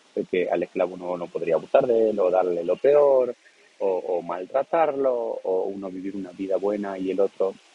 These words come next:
darle lo mínimo para comer y demás. Acá la tradición rabínica es todo lo contrario, digamos, en una,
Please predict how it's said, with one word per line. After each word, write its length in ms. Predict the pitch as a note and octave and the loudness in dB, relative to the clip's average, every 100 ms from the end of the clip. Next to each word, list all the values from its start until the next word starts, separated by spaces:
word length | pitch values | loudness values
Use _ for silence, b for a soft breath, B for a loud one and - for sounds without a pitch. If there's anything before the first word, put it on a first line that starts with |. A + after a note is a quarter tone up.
| - | -6
darle 380 | F#2+ G2 F#2+ F#2 | 2 2 2 0
lo 120 | G2+ | -2
mínimo 400 | C#3+ F#3 E3 C#3+ | 0 -2 -2 -2
para 180 | C3+ C3 | 0 0
comer 500 | - B2 B2+ B2 B2 - _ _ _ | 0 -2 -2 -4 -6 -10 _ _ _
y 140 | A#2 | -2
demás. 320 | A2 C#3+ F#3 E3 | 0 0 0 -2
Acá 180 | C3+ C#3+ | -4 -2
la 60 | C#3 | 0
tradición 260 | C3+ D3 | 0 2
rabínica 320 | D3 C#3+ D3 C3+ | 2 2 2 0
es 60 | |
todo 140 | - B2+ | -2 -4
lo 80 | |
contrario, 440 | A#2+ A#2 D#3 E3 G2 | -4 -2 0 0 0
digamos, 300 | F2+ E2+ F2 - - | -2 -4 -10 -16 -10
en 220 | G2 A#2 | -8 -4
una, 160 | B2 | -6